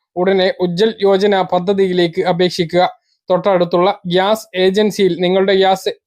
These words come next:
ഏതാണോ ആ ഏജൻസിയിൽ എത്തിയിട്ടാണ് ഈ ഉജ്ജൽ യോജന പദ്ധതിക്ക് വേണ്ടിയിട്ട് അപേക്ഷ സമർപ്പിക്കേണ്ടത്. ഓൺലൈനായും അപേക്ഷ സമർപ്പിക്കാവുന്നതാണ്. ഇക്കഴിഞ്ഞ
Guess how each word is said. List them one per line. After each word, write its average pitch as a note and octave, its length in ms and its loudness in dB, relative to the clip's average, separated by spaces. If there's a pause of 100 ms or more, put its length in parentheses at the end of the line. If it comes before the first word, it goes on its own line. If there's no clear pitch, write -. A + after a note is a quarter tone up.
(120)
ഏതാണോ F#3 340 2 (380)
ആ - 20 0 (180)
ഏജൻസിയിൽ G#3 540 2
എത്തിയിട്ടാണ് F3 600 0 (400)
ഈ G3+ 120 0 (240)
ഉജ്ജൽ F#3 240 0 (100)
യോജന F#3 280 2 (180)
പദ്ധതിക്ക് F3 600 -2
വേണ്ടിയിട്ട് E3 400 -2 (220)
അപേക്ഷ G3 460 0
സമർപ്പിക്കേണ്ടത്. E3+ 720 -2 (500)
ഓൺലൈനായും F3+ 600 2 (140)
അപേക്ഷ F#3+ 340 0 (140)
സമർപ്പിക്കാവുന്നതാണ്. E3+ 1040 0 (200)
ഇക്കഴിഞ്ഞ G#3+ 300 2